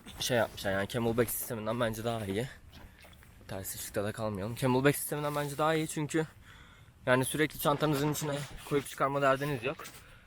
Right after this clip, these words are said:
Çantanızın yanında sürekli suyunuzu tazeleyip içebiliyorsunuz.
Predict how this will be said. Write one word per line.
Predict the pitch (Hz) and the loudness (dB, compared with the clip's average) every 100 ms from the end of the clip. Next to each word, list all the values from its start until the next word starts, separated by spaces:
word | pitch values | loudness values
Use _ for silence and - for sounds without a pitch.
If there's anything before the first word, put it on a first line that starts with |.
| - | -18
Çantanızın | - 143 135 135 120 | 0 2 4 2 2
yanında | 113 110 113 131 | 2 2 2 -2
sürekli | 127 117 | -2 -4
suyunuzu | - 131 120 110 | -4 -4 -2 -2
tazeleyip | 123 117 110 107 135 - - - - | 2 2 4 0 0 -4 -14 -18 -14
içebiliyorsunuz. | - 127 123 117 - 113 139 | -2 0 2 0 0 -4 -4